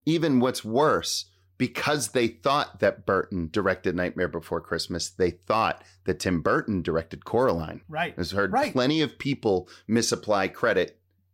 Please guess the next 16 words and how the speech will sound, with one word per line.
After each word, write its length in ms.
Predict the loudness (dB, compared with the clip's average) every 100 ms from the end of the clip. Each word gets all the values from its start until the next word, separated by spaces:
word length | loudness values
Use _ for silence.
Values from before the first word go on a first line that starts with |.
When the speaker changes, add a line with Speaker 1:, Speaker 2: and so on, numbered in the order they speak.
| -2
Speaker 1:
to 100 | 0
Speaker 2:
Mm-hmm. 80 | 0
Speaker 1:
Tim 140 | 0
Burton 280 | 2 0 -2
for 140 | -6
Coraline, 440 | 0 2 4 2 0
which 140 | -4
he 60 | -2
wasn't 260 | -4 -2
really, 320 | -2 -2 -4 _ _ -8 -6 -6
he 80 | -2
wasn't 240 | -2 0
involved 380 | -2 2 0 0
with. 100 | -20 _ _ _ -10
So 320 | 0 2 2
Speaker 2:
Yep. 200 | -4 -8